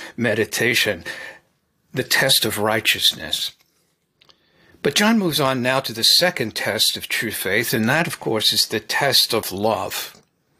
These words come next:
Now let's read from First John chapter three, verse eleven to eighteen to see what John has to say about this second test of love.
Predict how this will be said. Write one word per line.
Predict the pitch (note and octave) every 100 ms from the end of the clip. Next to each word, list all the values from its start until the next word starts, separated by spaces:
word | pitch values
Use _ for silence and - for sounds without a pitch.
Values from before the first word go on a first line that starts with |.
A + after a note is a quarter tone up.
| - - - - -
Now | B2+
let's | G3 -
read | D#3+ D3+ C#3
from | - B2 G#2 - - - - -
First | - D#3 D#3 -
John | B2 G2+
chapter | - C#3 - C#3
three, | - - C#3
verse | C#3 B2 G#2+
eleven | G#2 G#2 A#2+ C3+ G2 G2+
to | - A2+ A2
eighteen | A#2+ A#2+ A#2 - E3 A2
to | F#2
see | G2+ -
what | B2+ A2
John | - A#2+ A#2
has | G#2 G#2 -
to | -
say | - C#3+ D3 F#2 E2+ - - - - _
about | - F#2 A#2 G#2+ -
this | G2
second | - - C#3 - F2 E2+
test | - F2 F2 - - - - _
of | - G#2+ -
love. | F#2+ F2+ - -